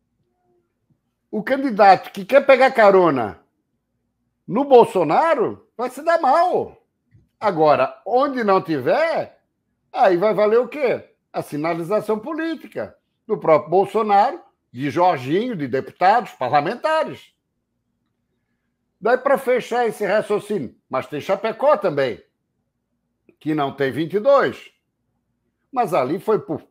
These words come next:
pura desarticulação. Por pura desarticulação. Ah, mas então, peraí, não tem vinte e dois, o João Rodrigues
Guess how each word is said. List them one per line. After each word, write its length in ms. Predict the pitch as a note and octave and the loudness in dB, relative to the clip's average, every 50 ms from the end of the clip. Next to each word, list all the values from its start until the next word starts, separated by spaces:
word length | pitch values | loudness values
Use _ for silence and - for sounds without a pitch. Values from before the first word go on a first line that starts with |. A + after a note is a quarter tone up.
| _ _ _ | _ _ _
pura 320 | - C4 C#4 C4 F#3+ D3+ | -4 -2 0 2 2 0
desarticulação. 1080 | B2+ A2 A2+ A#2+ C3 A#2 - - - - - B2+ A#2+ G#2+ G2+ - - - F#2+ F2 - _ _ _ _ _ _ _ _ _ _ _ _ _ _ _ _ _ _ _ _ _ _ _ _ | 0 -2 -2 -4 -4 -4 -4 -8 -18 -14 -8 -6 -4 -4 -6 -6 -10 -14 -16 -16 -18 _ _ _ _ _ _ _ _ _ _ _ _ _ _ _ _ _ _ _ _ _ _ _ _
Por 260 | - G3+ G#3 - - | -6 -6 -6 -6 -8
pura 320 | - - C#4 C#4 G#3+ D3+ A#2+ | -6 -2 0 2 2 0 0
desarticulação. 960 | G#2 A2 C3 B2+ A2 - - A2+ - C#3 C3 A2+ G#2 - - G#2 F2 D#2 _ _ _ _ _ _ _ _ _ _ _ _ _ | -2 -4 -4 -4 -4 -6 -10 -12 -8 -6 -4 -4 -6 -6 -10 -12 -12 -14 _ _ _ _ _ _ _ _ _ _ _ _ _
Ah, 160 | - A3 B3 B3+ | 0 2 2 4
mas 220 | A#3 A3+ A3 F3+ | 4 2 0 0
então, 340 | A3+ A#3 - - B3 B3+ A3 | -4 -4 0 0 0 0 2
peraí, 580 | - A#3+ A#3+ B3 B3 A#3+ G3+ D#3 A2 - - _ _ _ _ _ _ _ - | 0 -2 0 2 2 2 2 2 0 -4 -8 _ _ _ _ _ _ _ -6
não 180 | D3+ E3+ F#3+ F#3 | -4 -4 -4 -2
tem 220 | F#3+ A3 A3 A3+ | 0 -2 -2 -2
vinte 280 | F3+ G3 A3 G#3+ G#3+ G#3 | -2 -4 -6 -6 -6 -6
e 60 | G#3+ | -4
dois, 640 | F#3+ F#3+ A#3+ C4+ C#4+ C#4+ C#4+ C4+ G3 - - _ _ _ _ _ | 0 2 6 6 6 6 6 2 -4 -12 -20 _ _ _ _ _
o 120 | - F3+ F3 | -6 -6 -4
João 280 | D#3 G3+ A3+ A#3 A3+ | -2 0 2 4 4
Rodrigues 880 | G3 G#3 A3 G3 E3+ G3 G#3 A3+ A3+ G#3 F3+ F3+ E3 - - - _ | 6 6 4 4 2 -2 -4 -4 -6 -8 -8 -10 -12 -14 -16 -20 _